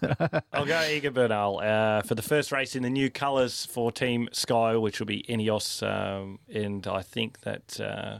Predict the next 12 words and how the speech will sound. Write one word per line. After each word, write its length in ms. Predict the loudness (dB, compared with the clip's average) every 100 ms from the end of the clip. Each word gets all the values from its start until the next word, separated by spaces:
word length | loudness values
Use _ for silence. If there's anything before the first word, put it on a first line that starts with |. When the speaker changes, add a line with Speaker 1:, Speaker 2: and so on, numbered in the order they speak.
| -14 _
Speaker 1:
And 100 | 2
you 60 | 4
don't 160 | 4
think 160 | 2 2
any 220 | 4 4
of 140 | 4 4
the, 180 | 4 6
uh, 720 | 6 6 4 4 4 4 4
the 120 | 2
Yates 460 | 4 2 -2 -12 0
brothers 360 | 2 4 2 0
could 240 | 2 2